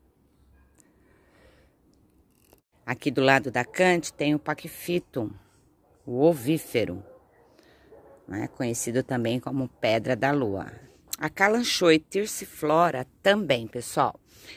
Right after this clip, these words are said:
Só que você não vê muito nas folhas, né? Quando elas estão mais verde, você vê. Essas aqui não, mas o caule dela é impressionante,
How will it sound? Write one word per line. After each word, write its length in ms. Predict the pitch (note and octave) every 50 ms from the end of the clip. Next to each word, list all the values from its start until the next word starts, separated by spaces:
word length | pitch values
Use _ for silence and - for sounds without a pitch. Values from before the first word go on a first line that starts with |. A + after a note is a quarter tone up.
| - _ _
Só 220 | _ - - F3
que 100 | F3+ -
você 260 | - G3 G3+ - G#3+ G3+
não 160 | G#3 G#3+ G#3
vê 280 | - - - G#3 G#3+
muito 340 | F#3+ F#3 F3 F3+ F#3 - F#3+
nas 320 | F#3 F#3+ G#3 A3+ - - -
folhas, 800 | - D#3 C#3 C3 A#2 G2+ G2 D#2+ - - - - - - - G#2
né? 180 | G#2 A2+ C#3
Quando 220 | C#3+ - C#3 B2+ B2
elas 200 | A#2+ A#2 B2+ A#2+
estão 200 | - - B2 B2
mais 300 | B2+ B2+ C3 A#2+ A2+ G2+
verde, 500 | A2 A#2 A2+ A#2 B2 C3+ C3+ C#3 D#3 D3+
você 340 | D#3 D#3+ D#3 - - D#3+
vê. 320 | E3+ D#3+ C3+ G2+ G2+ E2+ - _ _ _ _ _ _ _ _ _ - - - - - _ _ _ _
Essas 400 | - A#2 C3+ D3 C#3+ C3+ B2+ A2+
aqui 260 | C3+ B2 - - C#3+
não, 320 | D3+ D#3+ D3+ B2+ A2 G2+ - - -
mas 800 | G#2+ A2+ A#2 B2+ B2+ C3+ D3+ E3 F3+ E3 C3+ B2+ A#2+ B2 C3
o 180 | E3+ G#3 A#3+ D4 - _ _ _ _ _
caule 560 | - D#3 C#3+ C3 B2+ B2 B2+ A#2+ C#3+ D3+ D3 - _
dela 560 | - A#2 A2 A2 G#2 G#2 A2 A2+ A#2+ C#3+ E3+ E3 _ _ _ _ _ _ _ _ _ _ _ _ _ _ _
é 260 | - C#3 D3 D#3+ - - -
impressionante, 1600 | F3 F3 F#3 G3 G3 - - E3+ F#3 F#3+ F#3 - - - G3 G3 F#3 E3 D3 D3 D3 D3 - _ - - - - A2 G2+ -